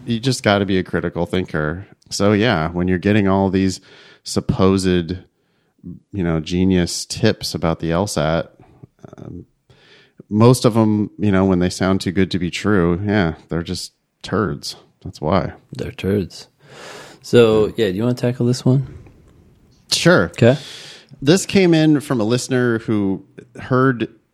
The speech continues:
Speaker 1: this advice on another podcast. I don't know what we're referring to here, but it, it's about guessing.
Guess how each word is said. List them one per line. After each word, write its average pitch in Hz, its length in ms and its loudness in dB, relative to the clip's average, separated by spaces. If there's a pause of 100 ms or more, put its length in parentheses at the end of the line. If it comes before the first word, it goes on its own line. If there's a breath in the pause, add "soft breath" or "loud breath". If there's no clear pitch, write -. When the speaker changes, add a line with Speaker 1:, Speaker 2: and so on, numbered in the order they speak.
(140)
Speaker 1:
this 107 300 -2
advice 95 680 -2
on 87 500 -2
another 90 560 0
podcast. 85 1200 -6 (360)
I 92 80 -4
don't 92 120 -2
know 87 120 2
what 82 380 -2 (440)
we're 90 240 -4
referring 78 520 -6
to 78 180 -6
here, 71 300 -6
but 76 360 -4 (360)
it, - 200 -10 (120)
it's 101 180 0
about 120 460 2
guessing. 87 720 -4